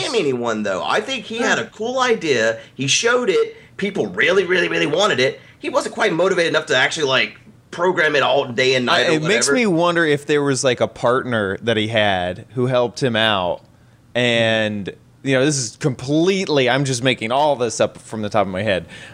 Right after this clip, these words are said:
Speaker 3: Um, but, like, it was helping him out. And then when he got really big in those, you know, first videos,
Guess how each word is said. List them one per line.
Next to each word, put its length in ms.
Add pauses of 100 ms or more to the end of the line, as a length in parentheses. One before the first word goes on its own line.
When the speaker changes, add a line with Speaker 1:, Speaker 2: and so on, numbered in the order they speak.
(140)
Speaker 3:
Um, 500
but, 140
like, 180
it 40
was 100
helping 260
him 80
out. 220
And 80
then 100
when 80
he 60
got 160
really 260
big 440
in 200
those, 420
you 140
know, 80
first 340
videos, 840